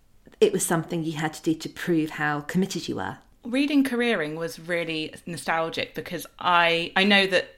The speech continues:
Speaker 2: well, I don't know whether that book was based on The Debrief. I'm, I'm assuming it wasn't now that you say that that was positive, but it, it did remind me of The Debrief in some ways because it was that sort of intense environment.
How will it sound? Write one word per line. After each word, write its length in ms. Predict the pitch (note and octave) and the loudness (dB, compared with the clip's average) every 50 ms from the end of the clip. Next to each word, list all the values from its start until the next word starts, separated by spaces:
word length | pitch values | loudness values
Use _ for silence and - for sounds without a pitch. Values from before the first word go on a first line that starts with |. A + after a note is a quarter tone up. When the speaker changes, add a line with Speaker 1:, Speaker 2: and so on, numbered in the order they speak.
| _ | _
Speaker 2:
well, 260 | D#3+ D#3+ D3 B2 B2 - | -2 0 0 0 0 -2
I 80 | - E3+ | -2 2
don't 220 | - E3+ A#3 A#3 | 4 2 2 2
know 180 | - A#2+ G#2 D3 | 0 -2 -2 0
whether 220 | D3 D3+ C#3+ C#3+ | 0 0 -2 0
that 220 | C3+ D#3 C3+ - - | 0 0 0 2 2
book 200 | E3 - - - | 0 0 0 -4
was 100 | D#3+ - | -10 -4
based 320 | - D#3 D3 C#3+ - - D#3 | -2 -2 -2 -2 -4 -4 -2
on 120 | C#3+ C#3 | -2 0
The 60 | C3+ | 0
Debrief. 420 | C3+ D#3+ F#3 G3+ G3+ - C3+ C3+ - - | 0 0 -2 -2 -4 -6 -8 -6 -4 -2
I'm, 220 | D#3+ D3+ C#3 - - | -2 0 -2 -2 -4
I'm 140 | D3 D#3 D3+ | -4 -4 -6
assuming 320 | D3 - - G3+ D#3+ C#3 | -4 -4 -2 -2 0 0
it 80 | B2+ - | -2 0
wasn't 300 | D3+ F3+ F3 E3 C#3 - | 0 0 0 0 -2 -2
now 180 | D3+ C#3 C3+ | -2 -2 -2
that 100 | B2+ B2 | -2 -2
you 120 | - C#3 C3+ | -4 -4 -4
say 420 | - - C#3 C3+ C3+ C3 C#3 C3+ - | -4 -4 -4 -4 -4 -6 -8 -10 -10
that 160 | - - - | -12 -6 -4
that 140 | D3+ D3+ - | -4 -4 -2
was 160 | D3 D#3 - | -4 -6 -8
positive, 560 | - - C#3 B2+ - C3+ B2+ D3+ C#3 C3 C3 | -10 -12 -14 -12 -12 -14 -14 -12 -12 -12 -4
but 220 | - D#3 D3 - - - - - - - - - - _ _ _ _ _ _ - | 0 0 0 0 -2 -8 -16 -18 -18 -20 -20 -20 -20 _ _ _ _ _ _ 2
it, 180 | G#3+ G#3 - - | 2 2 6 8
it 180 | A3+ A#3 A3+ - | 6 6 8 6
did 200 | B3+ B3 F#3+ F#3+ | 6 6 6 4
remind 340 | F#3 F#3+ F#3+ F#3+ F#3+ F3+ | 4 4 4 2 2 0
me 80 | E3+ E3+ | -2 -2
of 140 | D#3+ D#3 - | -4 -2 -4
The 60 | E3 | -6
Debrief 340 | D#3 D#3 D3 C#3+ C#3 C3+ - | -6 -4 -6 -6 -6 -8 -8
in 80 | D3+ D3 | -10 -8
some 200 | - D3 C3 C3 | -6 -6 -4 -4
ways 240 | - - - - - | -4 -4 -4 -6 -8
because 320 | - D#3+ - - D#3+ D#3+ | -10 -10 -8 -8 -4 -4
it 120 | D#3+ - - | -4 -4 -4
was 140 | D3+ D#3 D3+ | -6 -6 -4
that 200 | E3 D3 - - | -4 -4 -4 -6
sort 320 | - E3+ D#3 D#3 - - | -6 -6 -6 -6 -4 -4
of 260 | D#3+ D3+ D3+ D3 D3 - | -2 -2 -2 -4 -6 -10
intense 680 | - E3 D#3 D3+ - - - - E3+ D3 C3+ B2+ - - | -10 -10 -10 -10 -10 -10 -8 -6 -4 -4 -4 -6 -6 -8
environment. 920 | E3+ D#3 D3+ E3 D#3+ D#3+ D#3 D3+ D3 C3+ - F#2 A#2+ B2 - - - - | -8 -6 -4 -2 0 0 0 0 -2 -4 -4 -4 -4 -6 -6 -10 -14 -18